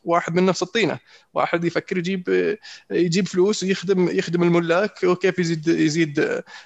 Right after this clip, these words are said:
آه، مداخيل الملاك، ولكن ما هو بحول الكرة ولا يدري وش، آه، يعني، شلون المفروض يدير نادي كرة قدم.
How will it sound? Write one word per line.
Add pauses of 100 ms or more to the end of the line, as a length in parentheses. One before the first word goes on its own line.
(120)
آه،
مداخيل (180)
الملاك، (200)
ولكن (260)
ما
هو
بحول
الكرة
ولا
يدري
وش، (680)
آه، (680)
يعني، (1120)
شلون
المفروض (240)
يدير
نادي
كرة
قدم.